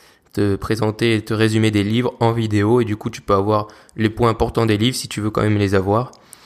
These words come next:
Ça peut être aussi une bonne solution, donc de se tourner vers des résumés de livres. Il y a des sites aujourd'hui qui existent, même si je trouve que les résumés qu'ils proposent sont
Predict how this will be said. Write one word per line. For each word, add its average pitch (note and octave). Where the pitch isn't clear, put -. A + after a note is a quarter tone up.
Ça -
peut -
être G#2
aussi A2
une A2
bonne G#2+
solution, G2+
donc G#2
de G2
se -
tourner G2+
vers G2
des B2+
résumés G#2+
de G#2
livres. A2+
Il G#2+
y G#2
a -
des G#2
sites A2+
aujourd'hui G#2+
qui G#2
existent, G#2+
même A2
si G#2+
je G#2
trouve A2+
que A2
les G#2+
résumés A2
qu'ils G#2+
proposent A2
sont -